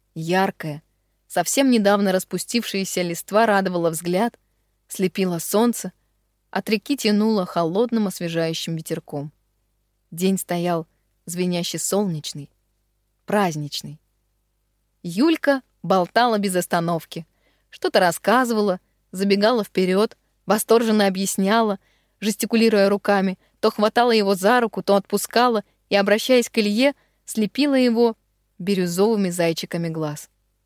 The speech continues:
Он млел. Ему было так хорошо, спокойно и радостно, как не было уже долгие-долгие годы. Он и не помнил, что в жизни возможно такое состояние души,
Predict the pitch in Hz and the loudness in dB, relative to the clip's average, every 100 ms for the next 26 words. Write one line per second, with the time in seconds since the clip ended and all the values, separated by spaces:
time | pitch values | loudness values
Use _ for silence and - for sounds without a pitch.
0 | _ _ _ _ _ 180 190 185 170 160 | _ _ _ _ _ -4 0 0 -2 -4
1 | 151 151 _ _ _ _ _ _ _ 190 | -6 -10 _ _ _ _ _ _ _ -4
2 | 196 185 190 185 - 233 - - 180 170 | -2 0 0 -2 -2 -4 -4 -6 -6 -6
3 | - 226 214 _ _ _ _ - - 190 | -6 -4 -4 _ _ _ _ -12 -2 -2
4 | - 240 233 - 185 185 226 226 208 - | 2 2 2 0 -2 0 2 2 0 -4
5 | 160 - _ _ _ 185 - 247 220 202 | -10 -12 _ _ _ -10 -2 0 2 0
6 | 190 190 180 208 262 220 214 190 180 180 | 0 -2 0 2 0 0 -2 0 0 -2
7 | 175 175 170 165 160 165 - _ _ _ | -4 -6 -4 -4 -4 -8 -16 _ _ _
8 | _ _ _ 214 220 220 214 254 254 226 | _ _ _ 0 2 4 2 2 2 2
9 | 190 - 185 190 220 233 190 185 190 202 | 0 -2 -4 0 2 2 2 0 2 0
10 | 202 180 185 - 196 - - 180 180 180 | 0 -2 -2 0 0 0 -2 -2 0 -2
11 | 180 175 190 - 175 | -2 -4 -6 -6 -8